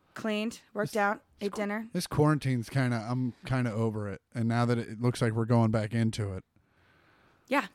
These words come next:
Speaker 2: We're spiking.
Speaker 1: Yeah.
Speaker 2: We're spiking.
Speaker 1: Yeah.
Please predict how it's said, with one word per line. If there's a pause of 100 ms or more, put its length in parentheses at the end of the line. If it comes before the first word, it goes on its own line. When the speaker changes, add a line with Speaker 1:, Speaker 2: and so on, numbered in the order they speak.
Speaker 2:
We're
spiking. (500)
Speaker 1:
Yeah. (340)
Speaker 2:
We're
spiking. (120)
Speaker 1:
Yeah.